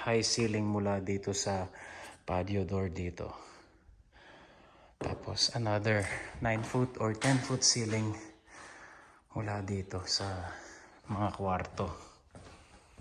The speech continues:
Ayan. Mamadaliin natin yung trabaho natin dito sa taping dahil mag-isa lang ako. Ang gumawa ng bahay na ito or nag-drywall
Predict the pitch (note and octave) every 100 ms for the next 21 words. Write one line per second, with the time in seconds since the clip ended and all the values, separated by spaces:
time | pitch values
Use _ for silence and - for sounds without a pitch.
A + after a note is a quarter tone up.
0 | - - - _ _ - - F2 F#2 F#2+
1 | F#2 - - - - - _ _ - -
2 | - - - - - A2 A2 A#2+ A#2 A#2+
3 | B2 B2 C3 B2+ A#2+ C3 B2 A#2+ A#2+ A2+
4 | A2+ B2 A#2+ A#2+ A#2+ - A#2 - B2 B2
5 | A2+ A2+ A#2 B2 G#2 G2+ A2 G#2+ G#2 -
6 | G#2+ G#2+ - A#2+ A2+ A2+ B2 B2 - -
7 | - - - - - - - - A#2+ C3
8 | C3 B2+ C3 C#3 C#3+ C#3 C3+ C3 B2 A#2+
9 | B2+ B2+ B2+ B2 B2+ C3+ C3 A2+ G2+ -
10 | B2 B2 G#2+ G#2+ A2 A#2 A#2 C3 C3+ C3
11 | A2+ G#2+ G2+ G#2+